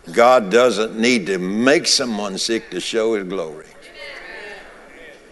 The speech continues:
No way. No way. So Jesus answers and said, "Neither this man sinned, his par-, uh, this man who was blind,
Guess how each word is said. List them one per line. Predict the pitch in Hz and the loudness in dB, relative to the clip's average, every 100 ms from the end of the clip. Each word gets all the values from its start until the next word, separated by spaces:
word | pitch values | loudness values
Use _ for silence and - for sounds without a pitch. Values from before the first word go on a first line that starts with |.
| - - _ | -20 -20 _
No | 92 101 | -4 2
way. | 113 95 78 - - - - _ - - - | 4 4 0 -12 -20 -20 -20 _ -20 -20 -6
No | 95 117 | 2 4
way. | 107 80 76 - - - _ | 6 4 -4 -16 -20 -20 _
So | - 113 | 0 2
Jesus | 101 123 139 120 117 | 4 4 4 4 2
answers | 139 139 131 127 104 | 2 2 2 0 0
and | 110 | 0
said, | - 131 117 - - | 2 2 2 -4 -6
"Neither | 123 131 139 123 | 2 4 6 4
this | 113 147 - | 4 4 4
man | 135 139 139 135 | 2 4 2 0
sinned, | 117 139 135 143 | 0 4 4 4
his | 110 92 | 2 -2
par-, | - 127 131 | 2 2 4
uh, | 101 104 95 | 6 6 4
this | 98 113 | 2 2
man | 117 120 123 | 4 2 4
who | 127 | 2
was | 117 104 | 2 4
blind, | 120 127 143 | 4 6 4